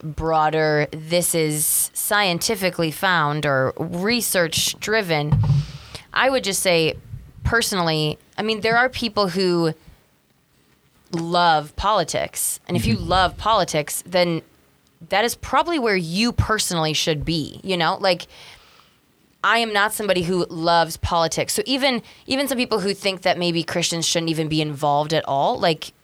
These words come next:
Speaker 1: no, if, if that is a passion of yours, like, that's probably where you're supposed to be, and that's where you're supposed to shine. Um, now, if you're meaning just conversation-wise, if you're just meaning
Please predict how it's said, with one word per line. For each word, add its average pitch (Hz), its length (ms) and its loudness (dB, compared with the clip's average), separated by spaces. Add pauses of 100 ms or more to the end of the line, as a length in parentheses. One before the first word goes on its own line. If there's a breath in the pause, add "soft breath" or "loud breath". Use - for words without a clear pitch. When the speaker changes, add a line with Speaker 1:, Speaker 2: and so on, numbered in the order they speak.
(140)
Speaker 1:
no, 247 260 2
if, 147 240 -4
if 165 240 -4
that 226 200 2
is - 280 -2 (260)
a 170 60 0
passion 202 440 -2
of 151 120 -2
yours, 151 240 0
like, 156 200 -4
that's 330 180 0
probably 466 300 2
where 254 160 0
you're 214 200 0
supposed 202 380 -2
to 175 80 -2
be, 170 240 0
and 180 100 -2
that's 175 140 -2
where 170 100 0
you're 156 120 0
supposed 147 240 -4
to 139 60 -4
shine. 95 380 -2 (520 loud breath)
Um, 180 460 0 (1120 loud breath)
now, 196 480 2 (420 loud breath)
if 185 140 -4
you're 220 100 2
meaning 208 680 0
just 190 380 -2 (1400)
conversation-wise, 214 1300 0
if 185 140 -6
you're 175 100 2
just 175 240 -2
meaning 170 640 0